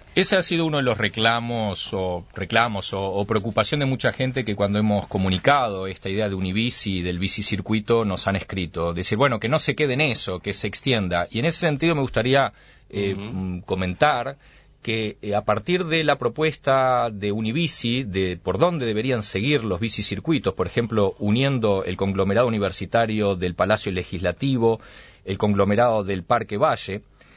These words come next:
Speaker 1: eh, algunas organizaciones ciclistas tomaron esa idea y lo han propuesto para el presupuesto participativo
Speaker 2: Ah, mira.
Speaker 1: de Montevideo.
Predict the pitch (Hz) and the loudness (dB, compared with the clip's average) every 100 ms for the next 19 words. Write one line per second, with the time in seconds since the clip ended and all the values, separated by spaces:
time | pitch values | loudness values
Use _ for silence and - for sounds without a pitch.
0 | - _ 110 107 110 139 185 175 147 139 | -20 _ 0 2 2 2 2 2 0 0
1 | 120 127 165 156 120 160 156 127 - 117 | -2 -2 -2 -2 -4 -2 2 0 2 2
2 | 170 180 120 110 120 - 113 127 151 165 | 4 4 2 0 -2 0 0 2 2 2
3 | 165 110 113 143 143 120 104 160 160 - | 2 0 0 0 0 -2 2 0 0 0
4 | 135 123 110 - 110 - 104 156 127 110 | 0 2 0 -2 -4 -2 -2 0 0 0
5 | 101 101 - 98 95 180 156 104 131 139 | 0 -2 -4 0 0 2 2 2 2 2
6 | 147 110 104 104 104 101 95 92 82 78 | 0 0 0 2 2 0 -2 -2 -4 -8